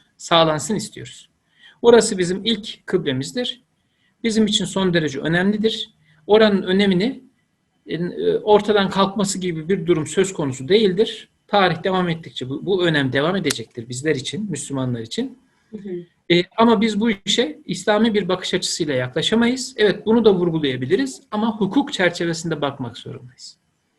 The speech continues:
Speaker 2: Hı hı.
Speaker 1: Hukuk çerçevesinde ilerlemediğimiz sürece de mesafe kat etmemiz mümkün değil maalesef.
Speaker 2: Şimdi ben son olarak şunu da sormak istiyorum. Geçenlerde Dışişleri Başkanı Mevlüt Çavuşoğlu şu açıklamada bulundu. Dedi ki, "Biz kınıyoruz, evet, ama ümmete çağrıda bulundu." Yani aslında baktığımızda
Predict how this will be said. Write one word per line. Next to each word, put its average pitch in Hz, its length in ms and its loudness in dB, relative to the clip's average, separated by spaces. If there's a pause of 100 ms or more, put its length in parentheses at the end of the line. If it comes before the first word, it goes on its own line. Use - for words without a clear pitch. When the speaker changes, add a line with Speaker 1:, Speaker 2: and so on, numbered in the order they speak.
(180)
Speaker 2:
Hı 190 60 -20
hı. 180 120 -12
Speaker 1:
Hukuk 226 280 -6
çerçevesinde 196 560 2
ilerlemediğimiz 196 640 2
sürece 190 360 -2
de 226 260 -4
mesafe 190 440 -4
kat 156 200 -6
etmemiz 180 360 -8
mümkün 165 360 -6
değil 107 160 -4
maalesef. - 380 -16 (240)
Speaker 2:
Şimdi 269 220 -14
ben 330 160 6
son 330 260 -2
olarak 311 300 0
şunu 285 220 -6
da 277 80 -6
sormak 262 400 -6
istiyorum. 208 380 0
Geçenlerde 254 600 4 (220)
Dışişleri 214 500 2
Başkanı 233 560 6
Mevlüt 247 360 0
Çavuşoğlu 254 500 0
şu - 140 2
açıklamada 226 640 2
bulundu. 180 460 -4
Dedi 302 220 0
ki, 233 160 -4
"Biz - 220 0
kınıyoruz, 247 520 4
evet, 254 320 6
ama 233 220 6
ümmete 254 420 4
çağrıda 226 480 8
bulundu." 190 280 0
Yani 247 280 6
aslında 226 340 4
baktığımızda 220 760 4